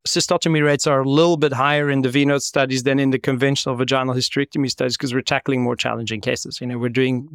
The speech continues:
bigger uteri and, and bigger myomas and, and multiple C-sections. I think what helps there is, but this is now very technical, but I'll, I'll, I'll stay brief, is that instead of making your colpotomy as you do on a vaginal hysterectomy, just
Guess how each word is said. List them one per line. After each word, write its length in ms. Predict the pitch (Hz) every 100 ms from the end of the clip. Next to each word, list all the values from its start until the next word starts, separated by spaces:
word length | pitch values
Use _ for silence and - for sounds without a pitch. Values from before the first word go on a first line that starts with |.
| 123
bigger 220 | 131 131
uteri 520 | 123 127 - 120 117
and, 160 | 117 117
and 140 | 123
bigger 200 | 127 123
myomas 540 | 120 113 117 117 120 117
and, 160 | 110
and 100 | 120
multiple 380 | 120 120 - 127
C-sections. 640 | - 135 - 135 135 135 - _ _ _
I 100 | 180
think 320 | 165 202 190
what 260 | 165 175 170
helps 540 | 139 131 165 180 -
there 460 | - 175 180 180 175
is, 240 | - 147 135
but 360 | - - 156 _ _
this 220 | 139 151 -
is 100 | 147
now 140 | 139
very 280 | 131 160 156
technical, 500 | - 147 143 127 131
but 100 | 135
I'll, 140 | 131
I'll, 200 | 131 131
I'll 160 | 117 135
stay 260 | - 143 131
brief, 440 | 113 156 160 -
is 240 | 104 156 127
that 240 | 139 147 _ _ _ _
instead 380 | - 147 - 175
of 100 | 156
making 360 | 151 151 - 156
your 120 | 147
colpotomy 760 | - 139 - 151 - 147 135
as 260 | 139 147 139
you 100 | 147
do 180 | 123 139
on 120 | 131
a 40 |
vaginal 480 | 117 127 131 127 160
hysterectomy, 720 | 147 165 - 165 - 156 147
just 280 | 120 139 -